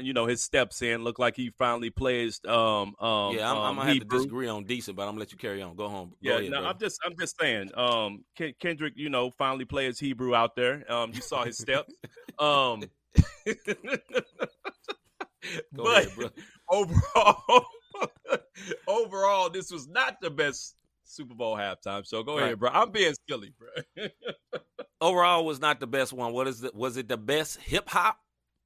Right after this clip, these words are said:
Speaker 2: ever? Yes, 'cause it's the only full hip hop one. It was the only one that's full hip hop. But was it, <clears throat> and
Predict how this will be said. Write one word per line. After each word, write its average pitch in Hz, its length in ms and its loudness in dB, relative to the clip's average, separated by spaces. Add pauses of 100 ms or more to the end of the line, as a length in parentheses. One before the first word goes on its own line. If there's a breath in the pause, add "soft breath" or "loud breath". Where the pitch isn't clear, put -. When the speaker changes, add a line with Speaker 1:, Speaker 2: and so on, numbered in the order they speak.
(380)
Speaker 2:
ever? 220 300 4 (100)
Yes, 175 380 2
'cause 135 260 -2
it's 143 120 -6
the 147 120 0
only 156 300 -4 (140)
full 139 220 -2
hip 113 200 -6
hop 95 200 -6
one. 87 120 -20 (220)
It 123 60 -4
was 127 100 -4
the 135 60 2
only 147 220 -2
one 170 160 -2
that's 107 140 -6
full 110 160 -6
hip 101 180 -10
hop. - 200 -14 (220 soft breath)
But 151 280 0 (360)
was 139 220 2
it, 151 180 -8
<clears throat> - 40 -6
and 151 560 2